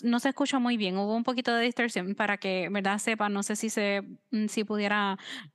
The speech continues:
tal vez buscar un poqui-, otro, otra área o,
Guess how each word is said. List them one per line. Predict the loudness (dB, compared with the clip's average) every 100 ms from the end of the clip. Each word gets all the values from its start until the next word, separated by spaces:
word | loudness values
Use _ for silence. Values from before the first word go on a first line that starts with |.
| -4
tal | 0 2
vez | 2 2
buscar | 0 0 0 2
un | 2
poqui-, | 0 -2 0
otro, | 0 2 2 2
otra | 0 0 0 2 2
área | 0 0 0
o, | 0 0 0 0 -2 -2 -4